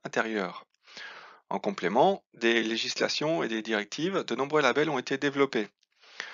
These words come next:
Les approches de ces marquages volontaires restent toutefois spécifiques, c'est-à-dire qu'ils ne sont pas tous basés sur les mêmes critères et que les exigences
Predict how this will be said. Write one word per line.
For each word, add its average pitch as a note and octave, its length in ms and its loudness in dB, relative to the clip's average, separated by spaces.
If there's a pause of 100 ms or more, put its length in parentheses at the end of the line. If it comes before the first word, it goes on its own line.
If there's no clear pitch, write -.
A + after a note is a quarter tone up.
(300)
Les G#2+ 100 2
approches D3+ 280 2
de C#3+ 40 -2
ces C3+ 120 -4
marquages E3+ 440 4
volontaires B2+ 460 0
restent D3 280 -2
toutefois - 320 -2
spécifiques, - 540 -6
c'est-à-dire A2+ 520 -2
qu'ils - 120 -8
ne A#2 60 -4
sont G#2+ 160 -8
pas C3 160 0
tous E3 200 -4
basés B2+ 220 0
sur A#2+ 140 -2
les G2+ 60 -2
mêmes G#2 140 -8
critères B2+ 540 4
et - 60 -8
que - 120 -8
les A#2 200 -2
exigences C#3+ 480 -4